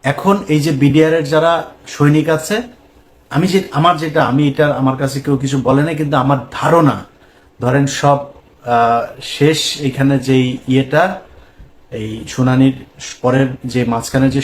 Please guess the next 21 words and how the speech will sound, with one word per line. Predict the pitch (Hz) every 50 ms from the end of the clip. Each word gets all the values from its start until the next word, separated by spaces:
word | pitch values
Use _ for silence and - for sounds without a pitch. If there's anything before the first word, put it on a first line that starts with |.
| -
সময়টা, | - 131 143 147 143 160 143
এই | 139 -
সময়ের | 135 131 135 135 131 135
ভেতরে | 139 139 170 160 156 -
তারা | 147 143 135
একটা | 135 - 139 127 -
পরিকল্পনা | 151 147 147 135 135 127 123 123 123 117 113 -
করতে | 113 107 - 120
পারে। | 113 110 107
যেহেতু | 117 127 127 139
এটা | 139 131 139
নিয়ে | 135 143 135 127
অনেক | 139 156 -
আলোচনা | 151 151 160 156 151 170 170 180
হচ্ছে, | 185 180 - 202 156 - - - - - - - - -
আমরা | - 135 156 170
এখান | 156 156 160 151
থেকে | 156 147 147 139 -
কয়েকজন | 135 131 135 123 139 139 131
সৈনিক | - - 139 123 123 120 - -
ছাড়ব | - 113 101 98